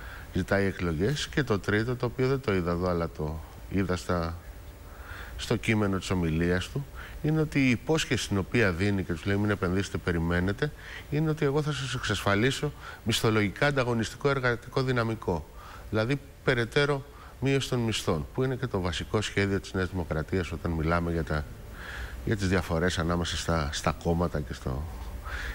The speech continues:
και στα πολιτικά σχέδια. Τώρα, σε ό,τι αφορά το, το ζήτημα της Αλβανίας, εδώ έχουμε δύο θέματα. Το ένα είναι το,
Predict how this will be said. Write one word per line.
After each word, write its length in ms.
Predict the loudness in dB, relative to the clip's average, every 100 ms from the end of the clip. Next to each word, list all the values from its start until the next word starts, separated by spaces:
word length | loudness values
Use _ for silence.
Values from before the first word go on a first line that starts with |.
| -2
και 80 | 2
στα 140 | 4
πολιτικά 420 | 4 4 4 2
σχέδια. 400 | 4 4 2 0
Τώρα, 220 | 2 2 4
σε 100 | 4
ό,τι 140 | 4
αφορά 340 | 2 2 2
το, 260 | 2 2 0
το 160 | 0 0
ζήτημα 340 | 0 0 -4
της 120 | 2
Αλβανίας, 560 | 2 4 4 2 0 0
εδώ 200 | 0 0
έχουμε 300 | 0 -2 -4 -8 -14 -14 -14 -14 -14 -14 -12 -6
δύο 360 | 0 4 4
θέματα. 600 | 4 2 0 0 -2 -4 -6 0
Το 100 | 4
ένα 260 | 4 4
είναι 200 | 4 2
το, 320 | 0 0 -2